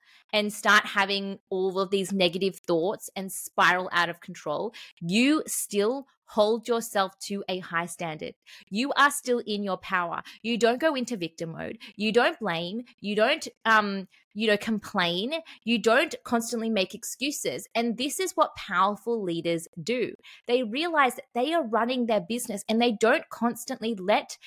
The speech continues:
their personal issues get in the way of their business.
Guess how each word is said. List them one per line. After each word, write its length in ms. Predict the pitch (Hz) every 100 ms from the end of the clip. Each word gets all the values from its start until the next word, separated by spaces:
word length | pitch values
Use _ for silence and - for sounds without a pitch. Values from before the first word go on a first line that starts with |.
| - -
their 140 | 226 226 - -
personal 500 | 233 262 - 311 302 -
issues 540 | 202 - 254 359 392 - - - 170
get 220 | 240 285 -
in 220 | 208 220
the 80 | 247
way 340 | 196 170 185 -
of 180 | 180 -
their 160 | 175 165
business. 460 | 185 196 185 190